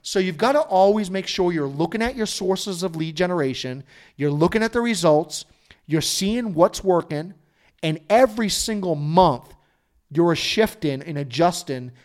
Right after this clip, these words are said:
to what's not working versus what's working. Okay?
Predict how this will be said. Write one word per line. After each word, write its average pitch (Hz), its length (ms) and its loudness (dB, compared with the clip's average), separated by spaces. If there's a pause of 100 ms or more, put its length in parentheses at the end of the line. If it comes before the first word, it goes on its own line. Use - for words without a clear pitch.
(100)
to 165 80 -8
what's 143 360 -4 (180)
not 160 280 0
working 240 520 4
versus 151 340 -6
what's 135 260 -4
working. 120 360 -6 (640)
Okay? 151 260 -4